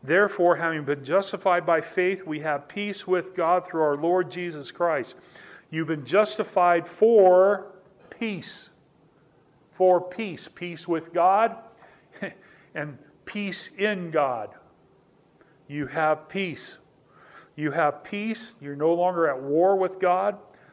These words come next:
This is the result of justification. You have peace with God. There's not a war going on any longer. Romans chapter four, verse two. "For if Abraham was justified by works, he had something to boast about, but not before God."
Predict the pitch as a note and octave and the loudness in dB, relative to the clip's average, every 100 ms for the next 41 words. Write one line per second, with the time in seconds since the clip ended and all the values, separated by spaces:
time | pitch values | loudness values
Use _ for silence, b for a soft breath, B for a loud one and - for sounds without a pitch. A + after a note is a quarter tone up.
0 | b - D#3+ D#3+ C3+ D3 D3 B2 E3 G3+ | b -6 -6 -6 -6 -6 -6 2 2 2
1 | F3+ D3 F#3+ F#3+ E3+ E3+ F#3+ F#3 G3 E3 | -2 -4 -4 -4 -12 -8 -8 -8 -12 -16
2 | B B _ D#3 D3+ A#2 F3 D#3 - - | B B _ -10 -10 -10 -4 -4 -4 -10
3 | - G#3 G3+ - E3+ - - E3 F3 F#3+ | -10 -10 -10 -6 -6 -4 -2 0 -2 -6
4 | - _ b b b D3+ C#3+ C3+ D#3+ D3 | -10 _ b b b -4 -4 -2 2 2
5 | C3 D#3+ G3 F#3 E3+ E3+ E3+ F3 E3 C#3 | 2 4 4 4 0 -2 -2 -2 0 -2
6 | C3+ C3 C3 C3+ A#2+ G#2+ - _ _ _ | -6 -8 -6 -6 -6 -12 -16 _ _ _
7 | _ _ _ _ _ B B B _ C#3+ | _ _ _ _ _ B B B _ 6
8 | F3+ E3+ C#3 - E3+ E3 - - F3+ F3 | 6 4 -4 -4 -4 -6 -8 0 2 2
9 | D3 D3+ - - F#3+ D3+ - - _ _ | 0 -4 -6 -6 -6 -6 -10 -20 _ _
10 | _ _ _ _ _ _ - B B B | _ _ _ _ _ _ -20 B B B
11 | _ E3+ D#3 D3 E3 G#3 A3 E3+ F3+ F3+ | _ 4 4 4 0 0 0 0 -2 -2
12 | D#3 B2 F#3 F#3 F#3 F#3+ F3 E3 D#3 C#3+ | -4 0 0 0 -4 0 2 4 2 2
13 | D#3 G3+ E3 E3 - D#3+ E3 - G3 F#3 | 4 6 4 0 -6 -6 -6 -4 -6 -4
14 | F#3+ E3 C#3 G3 G3 D#3+ C#3+ D3 D3 D3+ | -6 -2 2 2 2 -2 2 0 0 -6
15 | C#3+ E3+ F3 D#3+ D3+ D#3 D3+ D3+ F#3+ F3 | -4 -4 -6 -10 -6 0 0 0 0 2
16 | D3+ | 0